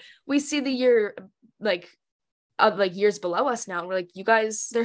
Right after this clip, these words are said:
Speaker 1: have
Speaker 2: so
Speaker 1: friends? Like,
Speaker 2: social. They're
Speaker 1: you guys
Speaker 2: doing
Speaker 1: have social
Speaker 2: things.
Speaker 1: groups? Like, we don't,
Speaker 2: <laughs>
Speaker 1: we didn't get that. We didn't have that. How do you, how do you have those?" <laughs>
Speaker 2: Yeah.
Speaker 1: It's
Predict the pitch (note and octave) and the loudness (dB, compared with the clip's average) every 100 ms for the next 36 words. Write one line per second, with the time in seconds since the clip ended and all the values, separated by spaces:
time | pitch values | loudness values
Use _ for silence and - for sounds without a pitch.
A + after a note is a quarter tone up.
0 | A3+ G3 F#3 A#3 G3+ G3 D#4+ A3+ A#3 A3 | 0 0 2 2 2 2 -2 0 -2 -2
1 | G3 F#3 G3 A3+ A#3 B3+ B3+ A#3+ A3+ G#3+ | -8 -8 -10 -6 0 2 2 2 -2 -4
2 | G3+ G3+ F#3+ D#4 D4 E4+ F4 D#4 C4 A3 | -2 -4 -4 -8 -6 -6 -4 -4 -4 -2
3 | C#4 C4 D#4+ - F4 C#4 D4 B3 - F#3+ | 0 2 0 -2 -4 -4 -4 -4 -4 -6
4 | F3+ G#3 B3+ A#3+ A#3 A3 A3 A3+ G#3+ G#3+ | -6 -6 -6 -4 -4 -2 -2 -2 -2 -2
5 | A#3+ A#3+ A3+ _ _ - A3+ A#3 G#3+ G#3 | -2 -6 -8 _ _ -6 -4 -2 -4 -4
6 | F3 - C#4 - B3 A3+ D4 A3+ | 2 2 2 -2 -2 2 2 0